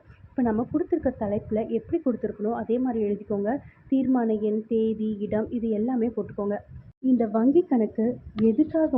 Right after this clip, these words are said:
மூடுறோம், இல்ல புதிய வங்கி கணக்கு துவங்க போறோமா, இல்ல வேற பேங்க்ல நம்ம மாத்த போறோமா அப்படிங்கிற தெளிவான விளக்கத்தை அந்த தீர்மானம் எழுதிக்கோங்க. எழுதி முடிச்சுட்டு அதுக்கப்புறமா உங்களோட குழு உறுப்பினர்கள், பொருளாளர் இவங்க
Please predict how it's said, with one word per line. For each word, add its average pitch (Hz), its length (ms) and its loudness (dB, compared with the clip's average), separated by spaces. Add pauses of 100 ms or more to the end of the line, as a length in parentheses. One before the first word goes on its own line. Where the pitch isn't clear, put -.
மூடுறோம், 208 480 2
இல்ல 226 120 2 (120)
புதிய 269 300 4 (460)
வங்கி 220 300 2
கணக்கு 226 320 2
துவங்க 226 280 0 (100)
போறோமா, 208 320 0 (300)
இல்ல 247 120 2 (140)
வேற 214 200 0 (140)
பேங்க்ல 277 540 2
நம்ம 208 260 2
மாத்த 226 360 -2
போறோமா 202 320 0
அப்படிங்கிற 240 440 0 (380)
தெளிவான 226 560 2
விளக்கத்தை 208 420 -2
அந்த 220 240 -4
தீர்மானம் 220 460 2
எழுதிக்கோங்க. 208 480 -2 (440)
எழுதி 330 280 6
முடிச்சுட்டு 214 400 0 (340)
அதுக்கப்புறமா 233 640 0 (440)
உங்களோட 226 340 2 (160)
குழு 285 260 8
உறுப்பினர்கள், 226 720 2
பொருளாளர் 233 600 2
இவங்க 214 180 0